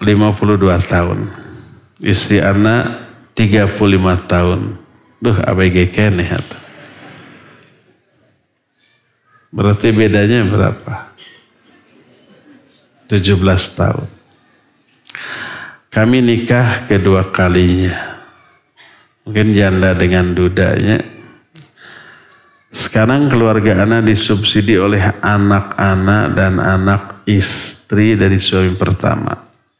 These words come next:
Karena ana tidak berpenghasilan. Istri ana kalau sedang marah, dia selalu berkata kepada ana bahwa ana dikatakan bukan suami. Oh, dia tidak mengakui suaminya.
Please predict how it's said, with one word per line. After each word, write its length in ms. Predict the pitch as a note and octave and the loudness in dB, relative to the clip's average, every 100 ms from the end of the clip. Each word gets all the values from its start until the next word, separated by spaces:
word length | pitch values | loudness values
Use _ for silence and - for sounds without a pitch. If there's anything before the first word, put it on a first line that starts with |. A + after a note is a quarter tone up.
| _ _ - - | _ _ -20 -8
Karena 340 | G#2+ F#2+ F2+ | -2 0 2
ana 220 | G2+ A#2+ | 2 2
tidak 320 | A#2+ G2+ F2+ F2 | 2 0 0 0
berpenghasilan. 1120 | F#2+ - - F#2 F#2 F2+ - - G#1 - - A2 - _ _ _ _ - - - - - - - - | -2 -2 -6 -4 0 0 -2 -2 -4 -4 -6 -10 -16 _ _ _ _ -20 -20 -20 -20 -20 -20 -20 -6
Istri 320 | G#2+ - A2 D3 | -4 0 0 2
ana 300 | D3 C#3+ C#3 | 2 0 0
kalau 160 | A#2 | 0
sedang 340 | A2 A2+ G#2+ G2+ | 0 0 2 2
marah, 320 | G2 A#2 C3 | 2 2 2
dia 160 | A#2+ A#2+ | 2 2
selalu 480 | B2 - A#2+ A2 G#2+ | 0 0 2 2 2
berkata 400 | G#2 G#2 A2+ A2 | 0 0 0 0
kepada 400 | G#2+ G#2 G2 G2 | 0 0 0 0
ana 140 | G#2+ | 0
bahwa 320 | G#2+ G2+ G2 C2+ | 0 0 0 0
ana 180 | G2+ | 0
dikatakan 760 | G#2+ G#2 G2+ F#2 F#2+ F#2 G2 G2+ | 0 0 0 0 -2 0 0 0
bukan 340 | F#2+ F#2+ F#2+ G2 | 0 0 0 0
suami. 840 | - G#2 G2+ G2+ A2 G2 E2+ - - _ _ _ | 0 0 2 4 2 2 -2 -10 -20 _ _ _
Oh, 720 | - A2+ A#2+ - - A#2+ A#2+ A2+ - _ _ - - _ | -8 -4 -4 -4 -6 -8 -8 -12 -18 _ _ -20 -20 _
dia 240 | G2+ A2 | -2 0
tidak 320 | A#2+ A2+ G2+ F#2+ | 0 0 2 2
mengakui 560 | G2+ G2 F#2+ F#2+ G2+ | 2 2 0 0 0
suaminya. 880 | F#2+ - F#2+ F#2 F#2+ F#2 G#2 G#2+ | 0 0 0 0 0 -2 -2 -4